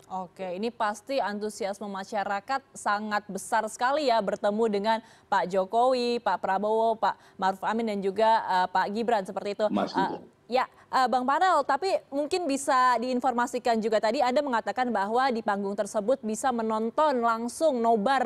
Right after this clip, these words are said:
Speaker 1: gitu ya, pelantikan presiden. Tapi selain itu agendanya ada apa lagi, Bang?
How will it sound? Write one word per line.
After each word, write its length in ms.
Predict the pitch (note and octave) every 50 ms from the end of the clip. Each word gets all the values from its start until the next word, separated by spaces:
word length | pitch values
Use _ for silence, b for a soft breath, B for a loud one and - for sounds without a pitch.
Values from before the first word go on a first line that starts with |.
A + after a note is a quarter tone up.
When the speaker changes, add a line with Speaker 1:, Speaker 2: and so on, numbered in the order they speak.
| A3+
Speaker 1:
gitu 220 | G#3+ G#3 G3+ - A3
ya, 160 | G#3 G#3 A3
pelantikan 560 | A3+ - A3 G3+ G3 F#3+ G3+ - G#3+ G#3+ G#3
presiden. 560 | - G#3 G#3 - A#3+ A3 G3 G#3+ G3+ F#3+ F#3 B B B B B
Tapi 240 | - B3 C4+ E4+ G4
selain 400 | F#4 - D#4+ C#4 C4+ B3+ B3 C#4
itu 80 | - G4
agendanya 680 | E4 D4+ C4+ A3+ A#3+ A#3 A3+ G#3 G3+ B3 D#4 F#4 F4 D#4
ada 160 | A#3 A#3+ A3
apa 160 | A3+ - A3+
lagi, 320 | A3+ A3+ A3 A3+ G#3+ G#3+ F#3
Bang? 240 | F3+ F3 F3+ F#3+